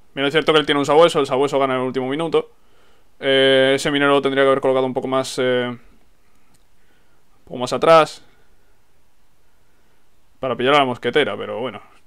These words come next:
<laughs> Tampoco sabía yo que me iba a tirar una mosquetera ahí. Vale, y una bruja noct-,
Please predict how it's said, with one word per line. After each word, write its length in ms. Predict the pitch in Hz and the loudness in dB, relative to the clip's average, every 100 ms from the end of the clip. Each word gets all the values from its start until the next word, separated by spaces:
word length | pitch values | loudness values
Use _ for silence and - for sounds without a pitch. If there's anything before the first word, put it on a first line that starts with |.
| - | -14
<laughs> 360 | - - - - | -10 -10 -14 -12
Tampoco 320 | - 107 127 | -8 -2 0
sabía 240 | 131 127 | 2 2
yo 80 | 127 | 2
que 60 | 127 | 0
me 100 | 131 | -2
iba 100 | 123 | -4
a 40 | |
tirar 240 | 127 123 120 | -2 -2 -4
una 160 | 120 | -6
mosquetera 380 | 123 123 113 110 | -10 -10 -10 -10
ahí. 180 | 120 - - - - - - - - - - | -12 -16 -20 -20 -20 -20 -20 -20 -20 -20 -2
Vale, 160 | 131 120 | 2 4
y 40 | |
una 100 | 156 | 6
bruja 240 | 196 175 170 | 6 6 4
noct-, 240 | 151 | 2